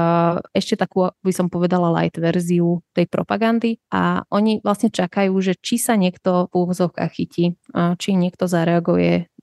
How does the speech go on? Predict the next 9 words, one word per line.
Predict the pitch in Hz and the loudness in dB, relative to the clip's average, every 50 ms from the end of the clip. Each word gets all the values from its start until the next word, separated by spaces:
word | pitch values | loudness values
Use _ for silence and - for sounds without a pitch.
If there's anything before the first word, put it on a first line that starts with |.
| _ _ _ _ | _ _ _ _
pozitívne, | 208 208 208 208 208 - 185 175 185 180 170 | -2 0 0 -2 -2 -2 -2 0 0 0 0
či | - 175 170 | -2 -2 0
začne | 180 165 165 - - - 180 175 170 - | 0 0 -2 -2 -2 0 0 0 0 -2
akože | - 175 170 - - _ | -2 -2 -2 -2 -2 _
vtipkovať. | 185 185 - - 196 190 180 180 | -6 -6 -2 -2 0 0 0 2
Na-, | 175 175 175 | 0 0 0
najčastejšie | - 185 185 180 - 190 - - 185 175 - - 185 175 - | 2 2 2 2 2 0 0 0 0 0 2 0 0 0 0
tieto | 180 180 - 190 175 175 | -2 -2 0 0 -2 -2
akože | - 190 180 190 185 180 | -2 -2 0 0 -2 -2